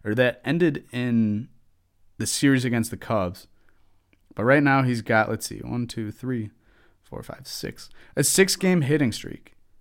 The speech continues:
Uh, he's batting three twenty-three. He had a couple R B Is the other day. Uh, and the Tigers are riding high with, like, three catchers in their, in their lineup. You got Wilson Ramos, who sometimes,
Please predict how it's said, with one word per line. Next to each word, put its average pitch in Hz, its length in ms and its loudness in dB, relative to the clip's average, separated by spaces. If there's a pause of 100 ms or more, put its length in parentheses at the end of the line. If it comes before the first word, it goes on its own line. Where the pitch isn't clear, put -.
(300)
Uh, 104 140 -8
he's 107 160 -4
batting 123 320 4
three 135 300 2
twenty-three. 135 800 0 (580)
He 127 100 -4
had 120 40 -2
a 117 40 -4
couple 131 320 -2
R 127 160 6
B 117 100 2
Is 110 260 6
the 110 100 -2
other 107 180 0
day. 95 300 -2 (720)
Uh, 98 420 0 (300)
and 123 100 2
the 120 60 -2
Tigers 160 360 6
are 131 140 4
riding 110 400 2
high 104 380 4
with, 90 240 -6
like, 90 160 -8
three 101 340 -4
catchers 92 640 -6 (240)
in 92 120 -2
their, 90 340 -4
in 98 80 -6
their 87 140 -4
lineup. 87 500 -8
You 95 80 -6
got 98 180 0
Wilson 107 340 -2
Ramos, 95 540 -2 (400)
who 113 160 0
sometimes, 135 760 2